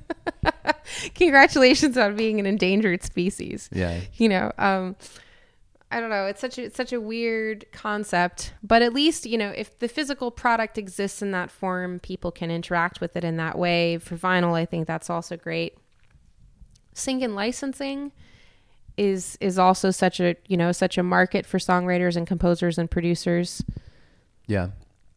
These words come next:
Speaker 1: In a sense, I think that's where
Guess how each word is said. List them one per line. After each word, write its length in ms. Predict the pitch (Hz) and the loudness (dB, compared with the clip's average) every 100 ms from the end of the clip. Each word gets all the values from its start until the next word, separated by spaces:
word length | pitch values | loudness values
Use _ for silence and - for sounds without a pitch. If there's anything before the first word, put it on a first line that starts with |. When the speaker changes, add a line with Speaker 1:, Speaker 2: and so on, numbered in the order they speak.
| - _ | -18 _
Speaker 1:
In 160 | 196 196 | 0 0
a 80 | 190 | 2
sense, 640 | - 185 185 - - - _ _ _ - | 2 2 2 -6 -10 -12 _ _ _ -8
I 140 | 190 | -4
think 180 | 185 175 | -4 -2
that's 300 | 180 175 - | 0 -2 0
where 320 | 180 170 175 | 0 0 -2